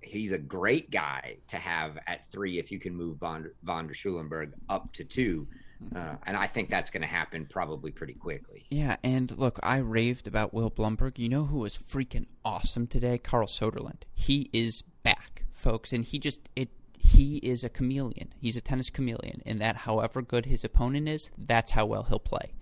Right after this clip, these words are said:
Speaker 2: in that given match. You know, with Will, it's the serve, it's the forehand, it's on his terms. Carl is just gonna make you work, and I made this joke, he's the most athletic Carl since Carl Lewis.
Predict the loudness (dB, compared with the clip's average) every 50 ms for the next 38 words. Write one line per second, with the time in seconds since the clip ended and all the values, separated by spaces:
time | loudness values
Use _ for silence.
0 | -14 -16 -10 -4 0 0 0 0 0 -4 -4 -6 -6 -6 -6 -6 -6 -6 -4 -2
1 | -2 0 0 0 0 4 4 6 6 4 2 -2 -2 -4 -4 -6 -6 -8 -4 -2
2 | 2 2 2 2 2 -2 -6 -12 -10 -10 -12 -10 -6 -6 -6 -6 -4 -4 -6 -6
3 | -6 -8 -10 -10 -8 -6 -6 -6 -6 -6 -6 -8 -8 -8 -10 -12 -12 -12 -12 -10
4 | -10 -10 -8 -6 -4 -2 -2 0 0 -2 -2 -4 -8 -10 -16 -20 -20 -20 -20 -20
5 | -20 -20 -20 -20 -20 -16 -14 -12 -10 -10 -10 -6 -2 0 0 0 0 -4 -8 -10
6 | -10 -8 -8 -6 -2 -2 -2 -2 -2 -6 -10 -10 -10 -8 -4 -4 -4 -4 -4 -4
7 | -4 -2 -2 -2 -2 -4 -6 -8 -10 -8 -6 -6 -6 -6 -6 -10 -12 -10 -8 -6
8 | -4 -2 -2 -4 -4 -6 -6 -6 -6 -4 -4 -4 -6 -4 -2 0 0 0 0 -2
9 | -6 -6 -6 -8 -8 -6 0 2 2 2 2 0 -2 -2 -2 -2 -2 -4 -6 -6
10 | -6 -8